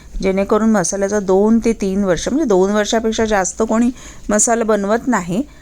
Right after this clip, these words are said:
पण दोन वर्ष त्याचा तिखटपणा चांगला टिकतो. मसाले सगळे आपले परतून झालेत.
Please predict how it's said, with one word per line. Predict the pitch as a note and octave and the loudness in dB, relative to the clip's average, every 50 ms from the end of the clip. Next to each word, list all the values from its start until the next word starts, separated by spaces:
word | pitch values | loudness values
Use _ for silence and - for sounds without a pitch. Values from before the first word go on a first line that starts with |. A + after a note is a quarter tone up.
| - - - | -20 -6 -2
पण | G#3 A3 A#3 | 0 2 4
दोन | A#3+ C4 D#4+ E4+ D#4 | 4 4 4 4 2
वर्ष | C#4+ B3+ - C#4+ | 0 0 0 -4
त्याचा | B3 - A3+ A3+ A#3 A#3 A#3+ B3+ A#3+ - - - - - | -4 -4 -4 -4 -2 -2 -2 -2 -4 -6 -10 -14 -10 -8
तिखटपणा | A3+ G3 - G#3+ G#3 - - G#3+ G#3+ A3+ | -6 -2 -2 -2 -2 -2 -2 -2 -2 -2
चांगला | A3 A3+ F#3+ E3 E3+ F3+ A3+ | -2 -2 -4 -4 -2 -4 -4
टिकतो. | - - B3 - - - - - A#2+ - - - - - - - - - - - - - - - - - - - - - - - - - - - - | -2 -2 -4 -4 -4 -8 -10 -10 -10 -10 -14 -20 -20 -20 -20 -20 -20 -20 -20 -20 -20 -20 -18 -18 -16 -16 -14 -14 -14 -14 -12 -12 -12 -12 -10 -10 -8
मसाले | G#3+ G3+ - - G3 G3+ G3+ G#3 | -4 -4 -2 -2 -2 -2 -2 -2
सगळे | G#3+ - A3 G3+ G3 F#3+ | -4 -4 -4 -2 0 0
आपले | G3 G3 - - G3 G3+ A#3+ D4 D4 - - - | -2 -2 -6 -8 -6 -6 -6 -6 -8 -12 -4 0
परतून | G#3+ G3+ F#3 - - - A#3 A#3 A#3+ A#3+ | 0 0 0 -2 -4 -4 -2 0 0 0
झालेत. | A3 A3+ F#3 D#3+ E3 G3+ | 0 0 0 0 -2 -2